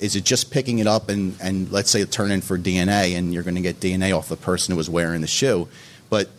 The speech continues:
we have to look a little bit beyond the box as to when we're collecting a piece of evidence, other than the obvious of why we're collecting that, what else could that evident, piece of evidence lead to? Um, we go to stabbing scenes where there's,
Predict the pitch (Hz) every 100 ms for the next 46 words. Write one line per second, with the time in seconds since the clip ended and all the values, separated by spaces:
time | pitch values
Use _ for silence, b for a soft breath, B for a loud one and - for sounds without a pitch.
0 | - 110 107 113 98 98 117 113 - -
1 | 98 107 101 101 107 101 101 92 101 101
2 | - 90 87 95 95 85 - 113 107 101
3 | 90 - 104 - 85 110 104 92 85 B
4 | B B B B B - 123 135 123 120
5 | 113 113 120 117 101 - 98 90 90 104
6 | 104 98 - 107 110 - 98 90 87 95
7 | 101 98 92 - - - - - 113 98
8 | 90 82 95 82 87 - 101 90 92 90
9 | 85 78 98 113 101 90 71 69 B B
10 | - 87 90 98 98 87 - 104 107 107
11 | 98 - 92 87 82 87 87 85 -